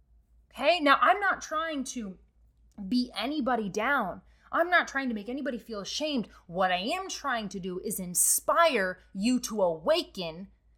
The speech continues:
to become aware of your habits and how your habits are not lining up with the things that you say you want. If you want a business that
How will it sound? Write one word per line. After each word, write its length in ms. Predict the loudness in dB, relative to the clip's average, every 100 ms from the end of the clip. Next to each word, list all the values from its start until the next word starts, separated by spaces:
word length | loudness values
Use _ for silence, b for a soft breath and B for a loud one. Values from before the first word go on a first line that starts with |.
| -6
to 100 | -4
become 260 | -2 0 4
aware 880 | 2 2 4 4 6 4 4 -2 -10 b b
of 260 | 4 4 2
your 160 | -2 -4
habits 640 | 2 6 6 6 2 0
and 120 | -6 0
how 140 | 0
your 220 | 0 -6
habits 440 | -2 4 6 4 0
are 180 | -6
not 420 | -4 2 4 4 2
lining 380 | 0 0 -2
up 200 | 0 0
with 140 | -2 -8
the 80 | -8
things 280 | -4 -4 -4
that 80 |
you 220 | -4 -2 0
say 240 | 2 2
you 240 | 0 -6
want. 560 | -6 -4 -4 -8 -20 -20 _ _ _ _ _ _ _ _ _ _ _ _ _ _ _ _ _ _ -6
If 140 | -6
you 280 | -2 0 0
want 800 | -2 0 6 6 6 -2 -8 -8 _ _ _ _ _ _ _ _ _ _ -4
a 80 | -2
business 680 | 0 0 0 -2 -4 -6 -8 _ _
that 220 | 0 0